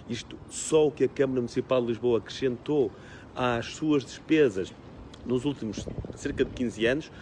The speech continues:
só o que acrescentou é mais do que qualquer outra Câmara do país gasta, hum, ao longo de um ano. Estamos a falar só do aumento. Isto ocorre porquê? Porque,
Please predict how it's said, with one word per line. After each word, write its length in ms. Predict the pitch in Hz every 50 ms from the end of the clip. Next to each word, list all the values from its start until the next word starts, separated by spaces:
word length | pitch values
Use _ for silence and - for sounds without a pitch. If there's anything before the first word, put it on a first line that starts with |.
| - - -
só 420 | - - - 165 170 175 165 143
o 80 | 131 123
que 380 | - - - 160 160 151 135
acrescentou 800 | 123 - - - 117 - - 120 113 - - 131 135 143 147 - - -
é 140 | 135 139 131
mais 400 | 127 127 127 139 147 151 143 135
do 120 | 135 139
que 60 | - -
qualquer 520 | - 143 139 139 135 - - 165 165 156 135
outra 280 | 131 127 - 127 123
Câmara 340 | 117 - 131 127 120 120 117
do 80 | 117 117
país 380 | - - 110 120 123 117 113
gasta, 560 | 98 107 113 101 98 107 - - - 117 110 - - - - - - - - - - - 120 120 113 113 113 113
hum, 240 | 117 113 113 107 - -
ao 180 | - 117 120 117
longo 400 | 110 113 123 127 123 120 117 117
de 140 | - 123
um 100 | 123 120
ano. 220 | 104 87 80 78 78 80
Estamos 320 | - - 123 113 117 -
a 60 | 101
falar 260 | - - 123 120 123
só 400 | 123 - - - 131 123 127 123 120 - -
do 280 | 113 110 127 127 123 123 - - - - - - - - -
aumento. 500 | 131 127 113 104 90 80 76 73 - - - - - - - - - - -
Isto 260 | 165 180 165 - - - - - -
ocorre 320 | - 135 - - 160 139 - -
porquê? 340 | - 139 - - 147 104 - - - - - - - - - - - - - - - - - - - -
Porque, 600 | 127 135 113 - - - 143 139 131 123 107